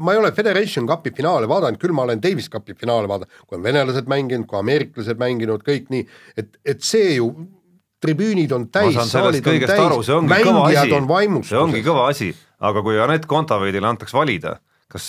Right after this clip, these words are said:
Speaker 2: äh, võita ükskord maailmaliiga Eesti koosseisus või tulla Wimbledoni meistriks? Ma ei
Speaker 1: Ei,
Speaker 2: tea,
Speaker 1: aga
Speaker 2: ma,
Speaker 1: no
Speaker 2: ma arvan,
Speaker 1: sa,
Speaker 2: et ta valiks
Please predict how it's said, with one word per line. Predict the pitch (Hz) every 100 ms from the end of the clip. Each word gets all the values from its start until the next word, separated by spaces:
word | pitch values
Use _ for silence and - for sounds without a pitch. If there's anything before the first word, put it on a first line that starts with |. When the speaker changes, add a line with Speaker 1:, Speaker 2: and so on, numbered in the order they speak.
| 101
Speaker 2:
äh, | 95 95 98 104
võita | 143 135 113
ükskord | 123 - 101 135
maailmaliiga | 147 101 117 175 160 85 76 _ _
Eesti | 95 101 - 95
koosseisus | 98 85 85 76 78 -
või | 95 95 92 90 92
tulla | 117 107
Wimbledoni | 147 107 87 87
meistriks? | 120 120 - - - _ _ _ _ _ _ _ _ _ _
Ma | - 165
ei | 208
Speaker 1:
Ei, |
Speaker 2:
tea, | 208
Speaker 1:
aga | 147
Speaker 2:
ma, | 160
Speaker 1:
no | 165 156 160
Speaker 2:
ma | 120 147
arvan, | 117
Speaker 1:
sa, | 113
Speaker 2:
et | 127
ta | 131
valiks | 131 110